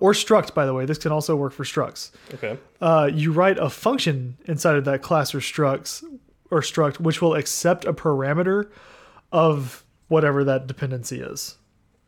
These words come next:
Speaker 2: Okay. So is this kinda
Speaker 1: S-
Speaker 2: like a, a set property, like a set method for a property?
Speaker 1: Yes. Yes.
Speaker 2: Okay.
Speaker 1: You can, I think that's one way to look at it. I think another way is, you know, if,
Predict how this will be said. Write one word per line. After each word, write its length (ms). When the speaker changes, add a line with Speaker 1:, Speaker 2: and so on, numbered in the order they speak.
Speaker 2:
Okay. 280
So 140
is 80
this 120
kinda 220
Speaker 1:
S- 40
Speaker 2:
like 200
a, 340
a 240
set 600
property, 520
like 180
a 40
set 260
method 400
for 140
a 40
property? 240
Speaker 1:
Yes. 560
Yes. 600
Speaker 2:
Okay. 80
Speaker 1:
You 60
can, 320
I 80
think 240
that's 240
one 180
way 180
to 120
look 240
at 140
it. 180
I 100
think 200
another 280
way 220
is, 320
you 60
know, 140
if, 240